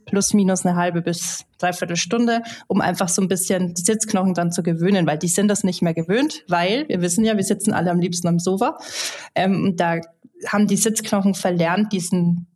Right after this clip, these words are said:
Bierbankdruck abzubekommen. Also öfters mal auf der Bierbank sitzen, dann einen Esculap-Sattel probieren und eigentlich, ähm, perfektes Vorgehen dafür.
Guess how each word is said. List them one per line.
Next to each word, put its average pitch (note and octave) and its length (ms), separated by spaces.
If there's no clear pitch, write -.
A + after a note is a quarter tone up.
Bierbankdruck E3+ 1300
abzubekommen. - 800
Also E3+ 200
öfters G#3 400
mal F3 160
auf E3 120
der F#3 120
Bierbank B3 340
sitzen, A#3 400
dann G3 160
einen G3 120
Esculap-Sattel F#3 680
probieren F3+ 400
und - 140
eigentlich, E3 500
ähm, E3 500
perfektes F3 460
Vorgehen E3 400
dafür. E3 400